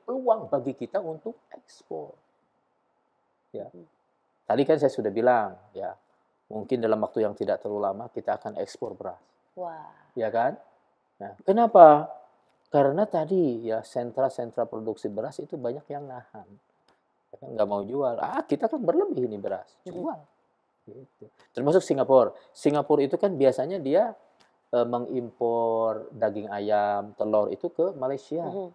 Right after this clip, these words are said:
Speaker 1: Di Malaysia unggasnya bagus tuh. Sekarang Malaysia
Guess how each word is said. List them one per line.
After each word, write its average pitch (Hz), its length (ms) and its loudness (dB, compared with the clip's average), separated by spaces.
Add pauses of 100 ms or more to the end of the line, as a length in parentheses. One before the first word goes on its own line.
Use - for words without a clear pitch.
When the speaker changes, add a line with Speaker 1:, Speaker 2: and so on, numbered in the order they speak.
(100)
Speaker 1:
Di - 140 -14
Malaysia 113 320 0
unggasnya 131 400 -4
bagus 110 280 -10
tuh. 98 220 -8 (720)
Sekarang 220 420 0
Malaysia 175 600 0